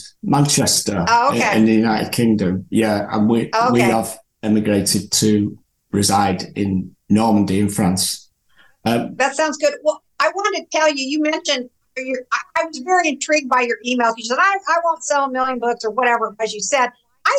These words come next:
Speaker 2: like that because I'm not out there to sell a million books. That's not my goal. My goal is to connect with people that are interested in this kind of thing.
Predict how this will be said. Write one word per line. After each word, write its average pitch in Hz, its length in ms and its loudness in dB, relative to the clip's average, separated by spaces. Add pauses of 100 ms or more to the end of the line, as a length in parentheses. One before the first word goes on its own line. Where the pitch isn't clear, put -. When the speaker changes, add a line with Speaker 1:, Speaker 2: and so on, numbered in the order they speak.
Speaker 2:
like 247 380 0
that 196 200 0
because 226 280 -4
I'm 330 220 -2
not 254 200 0 (120)
out 185 260 -2
there 202 120 -2
to 180 60 -8
sell 170 280 -4
a 165 100 -10
million 165 300 -4
books. 165 200 -2
That's 269 300 0
not 233 280 2
my 202 160 -2
goal. 185 280 0
My 285 240 0
goal 277 280 0
is 262 120 -2
to - 180 -18
connect 240 440 -2
with 202 160 -8
people 240 340 -6
that 185 100 -2
are 185 140 -6
interested 220 520 0
in 208 60 2
this 208 200 0
kind 233 100 2
of 214 60 -2
thing. 254 200 -2